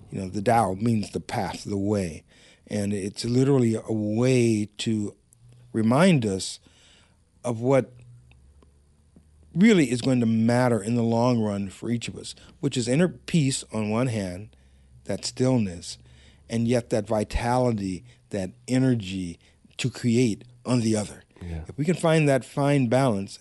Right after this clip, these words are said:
Speaker 1: or again, that rich pole of the universe, we will likely have a very contented life.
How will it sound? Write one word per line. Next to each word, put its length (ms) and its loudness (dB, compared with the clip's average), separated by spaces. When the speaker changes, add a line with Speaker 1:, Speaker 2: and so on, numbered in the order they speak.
Speaker 1:
or 160 -8
again, 220 -2
that 140 -2
rich 460 0
pole 380 4
of 100 -4
the 80 -2
universe, 600 0
we 100 0
will 140 0
likely 340 2
have 120 -2
a 80 -2
very 580 -2
contented 640 -6
life. 520 -14